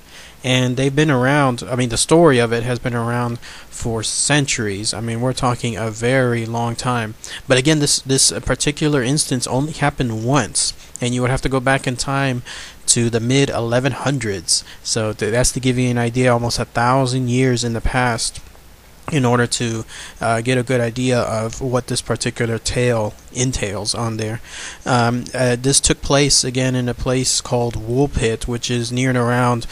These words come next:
what was at that time rural England. And the way the story goes is like this. There's no cryptids involved, like weird-looking monsters. There's no, uh, bizarre creatures involved in this case.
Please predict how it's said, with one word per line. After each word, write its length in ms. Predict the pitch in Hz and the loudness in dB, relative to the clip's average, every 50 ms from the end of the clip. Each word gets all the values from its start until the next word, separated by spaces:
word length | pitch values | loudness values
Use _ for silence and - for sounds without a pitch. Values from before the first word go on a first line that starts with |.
| - - - - | -12 -14 -12 -6
what 120 | - 120 | -2 0
was 200 | 120 127 120 - | 2 2 4 2
at 120 | 127 117 - | 2 0 0
that 180 | 123 92 - | -2 -4 -4
time 560 | - - 127 123 123 123 117 113 107 113 113 113 | -4 -4 -2 -2 -2 -2 -2 -4 -6 -6 -2 0
rural 420 | 123 131 135 135 131 123 123 113 | 2 4 4 4 4 2 2 0
England. 640 | - 107 127 139 131 117 110 110 107 107 107 107 - - - - - - - - - | 0 0 0 0 0 -2 -2 -4 -4 -6 -6 -8 -12 -14 -16 -16 -16 -16 -16 -14 -8
And 380 | - 131 123 123 123 120 120 117 | -4 -2 0 2 2 0 0 0
the 140 | 120 117 113 | 0 0 2
way 180 | 123 123 139 | 2 2 2
the 100 | 151 139 | 2 2
story 340 | 131 - - 143 143 143 135 | 0 2 2 4 4 4 4
goes 440 | 123 123 127 143 147 147 143 127 127 | 4 4 4 4 4 2 0 -2 -4
is 140 | 120 120 123 | -2 0 0
like 180 | 127 123 - | 0 0 0
this. 320 | - 139 147 131 - - - - | 0 0 0 0 0 -2 -4 -4
There's 380 | 92 - - 123 123 120 113 - | -8 -8 -2 0 0 2 2 4
no 440 | 131 135 147 160 165 165 160 156 143 - - - - - - - - - - - - | 4 6 8 8 8 6 4 2 -2 -6 -12 -18 -20 -20 -20 -20 -20 -20 -20 -20 -14
cryptids 540 | - - - 143 147 143 - 147 139 131 135 | -4 0 2 2 2 2 2 0 0 2 0
involved, 580 | 135 131 120 123 120 131 135 135 131 127 131 | 0 2 2 2 4 6 4 4 4 0 -2
like 240 | 123 117 113 113 - | -4 -4 -4 -4 -2
weird-looking 540 | 131 123 123 123 120 123 123 - 135 127 117 | -2 0 0 0 0 0 -2 0 0 -2 0
monsters. 640 | 117 117 120 123 123 - - 131 127 123 123 120 - | 0 0 0 0 0 0 0 0 0 0 0 -2 -2
There's 260 | - 123 120 117 - | -2 -2 0 0 0
no, 300 | 127 123 123 123 123 123 - - - - - - - - - - - - - - - | 0 2 2 2 0 -2 -6 -12 -16 -16 -14 -14 -14 -16 -16 -18 -18 -20 -20 -14 -6
uh, 280 | - 131 123 120 117 120 | -2 0 2 2 2 0
bizarre 500 | 113 110 120 113 113 120 123 131 127 120 | -2 -2 -2 0 2 4 4 4 4 2
creatures 480 | - - - 135 139 - 143 127 123 | 0 -2 -4 -2 -2 0 -2 -2 0
involved 400 | 131 123 117 113 117 123 127 120 | -2 -2 -2 0 0 0 0 0
in 140 | 117 117 117 | -2 -2 0
this 180 | 120 123 120 - | 0 0 0 0
case. 380 | - 131 123 127 127 120 - | 0 0 0 0 0 -2 -4